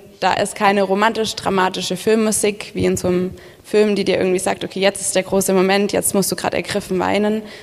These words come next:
sondern es ist wirklich einfach ein schlimmer Moment. Es ist einfach, ja, irgendwie peinlich für dich, so eine richtige Blamage. Du hast alles auf ihn gesetzt.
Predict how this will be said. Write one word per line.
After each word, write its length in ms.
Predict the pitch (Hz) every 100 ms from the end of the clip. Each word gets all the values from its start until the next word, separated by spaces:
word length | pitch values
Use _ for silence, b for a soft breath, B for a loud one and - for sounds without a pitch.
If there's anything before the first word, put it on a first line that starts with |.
| -
sondern 260 | 196 196
es 140 | 190 190
ist 140 | 190
wirklich 320 | 220 208 214
einfach 300 | - 180 202
ein 80 | 190
schlimmer 300 | - 196 202
Moment. 400 | 196 190 202 196
Es 120 | 180
ist 140 | 175 -
einfach, 480 | - - 208 202 - B B B B _ _ _ _ _ _ _ _
ja, 180 | - 208
irgendwie 240 | 214 214
peinlich 500 | 196 - 208 208 202
für 100 | -
dich, 200 | 185 180
so 60 | -
eine 100 | 185
richtige 240 | 214 226
Blamage. 500 | 190 180 180 185 202
Du 120 | 185 185
hast 200 | 180 196
alles 260 | 208 208
auf 120 | -
ihn 180 | - 190
gesetzt. 640 | 190 185 - - - -